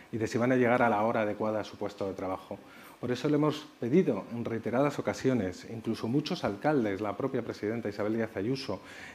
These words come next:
y yo mismo, que se inviertan cercanías. Queremos saber qué es lo que está haciendo el Gobierno de España en cercanías, que no nos consta. Tuve la oportunidad de mandarle dos cartas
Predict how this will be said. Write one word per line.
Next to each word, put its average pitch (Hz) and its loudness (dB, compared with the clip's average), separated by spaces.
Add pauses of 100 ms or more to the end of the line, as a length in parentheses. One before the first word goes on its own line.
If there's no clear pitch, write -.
y 107 -4
yo 120 4
mismo, 135 4
que 107 -2
se - -6
inviertan 135 4
cercanías. 95 -4
Queremos 147 2
saber 151 0
qué 147 0
es 151 -2
lo 147 0
que 120 -6
está - -4
haciendo 151 -4
el 107 -2
Gobierno 120 0
de 107 -2
España 131 -4
en 110 -4
cercanías, 123 -4 (400)
que 113 -4
no 143 4
nos 123 2
consta. 95 -2 (400)
Tuve 143 10
la 139 12
oportunidad 127 4
de 147 4 (380)
mandarle 107 0
dos 147 0
cartas 113 -2